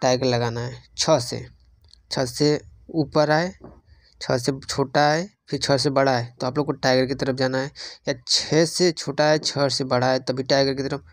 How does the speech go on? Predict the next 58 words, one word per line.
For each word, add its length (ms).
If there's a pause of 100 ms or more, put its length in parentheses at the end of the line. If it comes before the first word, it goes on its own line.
अगर 120
छः 260
से 60
छोटा 460
है, 100
छः 260
से 160
बड़ा 300
है, 80 (540)
तभी 160
बस 120 (120)
टाइगर 240
की 100
तरफ 260
जाना 260
है 80
आप 180
लोग 160
को। 160 (420)
वैसे 320
ही 180
ये 120
ट्रिक 380
वर्क 220
करने 280
वाला 240
है, 80
एकदम 140
नॉर्मल 480
तरीका 260
है, 80
आप 120
लोग 160
गेम 140
प्ले 140
करके 200
दिखाएंगे। 540 (680)
और 140
अगर 160
ड्रैगिंग 420
साइड 260
देखो 220
तो 100
एक 180
तरफ 200
छोटा 340
है, 220
एक 280
तरफ 240
छोटा 240
है, 160
छः 260
से 80
छोटा 340
है 100
जब 160
भी 100
आए 140